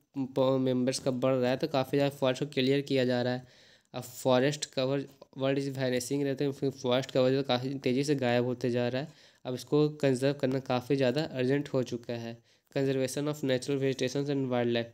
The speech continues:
अब फॉरेस्ट क्या हमारा, फॉरेस्ट क्या है कि वेल्थ है, प्लांट शेल्टर देता है एनिमल को,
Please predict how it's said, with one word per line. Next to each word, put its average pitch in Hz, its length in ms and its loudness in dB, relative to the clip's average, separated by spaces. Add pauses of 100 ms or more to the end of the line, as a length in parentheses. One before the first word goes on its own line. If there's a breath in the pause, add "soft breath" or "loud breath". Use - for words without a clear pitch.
(340 soft breath)
अब 131 80 -6
फॉरेस्ट 127 540 2
क्या 135 180 2
हमारा, 123 420 0
फॉरेस्ट 131 460 0
क्या 147 140 -2
है 127 100 0
कि 123 140 -6
वेल्थ 131 380 0
है, 151 220 -6 (380 soft breath)
प्लांट 131 300 -2
शेल्टर 127 400 -4
देता 139 300 -2
है 131 160 0
एनिमल 127 320 0
को, 127 400 -6